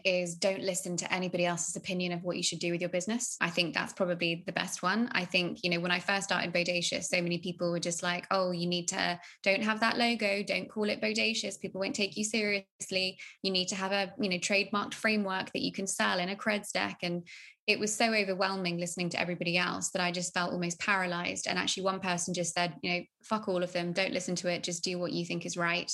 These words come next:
And that served me really well. So I think, you know, sometimes you just gotta put your fingers in your ears and, and not listen.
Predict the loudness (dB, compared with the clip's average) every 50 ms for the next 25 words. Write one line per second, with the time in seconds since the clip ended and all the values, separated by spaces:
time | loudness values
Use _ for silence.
0 | -2 -2 0 0 0 0 0 0 0 0 0 0 0 0 0 2 2 2 2 2
1 | 2 2 2 2 2 0 0 0 0 0 0 0 -2 -2 0 0 -2 -2 0 0
2 | 0 -2 0 -2 -2 -2 -2 -4 -4 -4 -4 -4 -2 -4 -4 -2 -2 -2 0 0
3 | 0 0 0 0 0 0 0 0 0 0 -2 -2 -2 -2 -2 -2 -2 -2 -2 -2
4 | -2 -2 -4 -4 -4 -6 -6 -8 -8